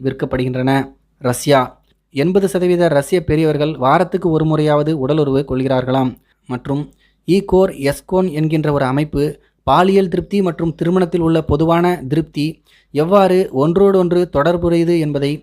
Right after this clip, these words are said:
சர்வதேச பாலியல் என்சைக்ளோபீடியாவில் குறிப்பிட்டுள்ளார். நடைமுறையில் அனைத்து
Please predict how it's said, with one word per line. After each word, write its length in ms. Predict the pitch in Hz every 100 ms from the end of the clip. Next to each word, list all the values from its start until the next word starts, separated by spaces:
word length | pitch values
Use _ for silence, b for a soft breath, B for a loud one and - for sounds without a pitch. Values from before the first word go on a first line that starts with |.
| _ _ _
சர்வதேச 560 | - 135 170 175 190 202 160
பாலியல் 380 | 170 175 170 180 - 143
என்சைக்ளோபீடியாவில் 1000 | 196 202 196 196 185 175 170 151 147 151 -
குறிப்பிட்டுள்ளார். 680 | 135 131 127 127 131 135 - _ _
நடைமுறையில் 540 | 135 180 196 175 165 175 - -
அனைத்து 240 | 139 185